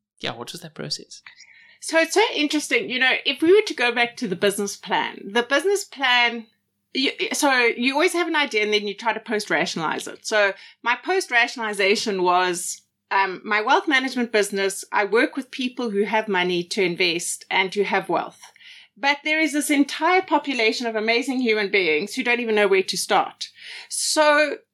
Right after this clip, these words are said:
Speaker 2: I never started Working Women's Wealth as part of my brand building for S-, Southern Pride, my financial advice business, because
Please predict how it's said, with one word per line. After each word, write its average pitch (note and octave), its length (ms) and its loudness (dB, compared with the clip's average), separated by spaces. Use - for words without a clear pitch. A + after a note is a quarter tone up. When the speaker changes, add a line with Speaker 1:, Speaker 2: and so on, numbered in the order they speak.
Speaker 2:
I C4 160 2
never C4 560 2
started A#3 360 2
Working G#3 360 0
Women's F#3+ 320 0
Wealth F3 520 0
as G3 200 2
part G#3 320 0
of G3+ 120 2
my F#3 580 2
brand F3+ 380 2
building E3+ 420 0
for E3+ 220 -4
S-, - 320 -10
Southern E3+ 340 -4
Pride, F3+ 380 -2
my D#3+ 300 -2
financial E3+ 520 -6
advice E3 360 -4
business, - 440 -10
because B3 920 -2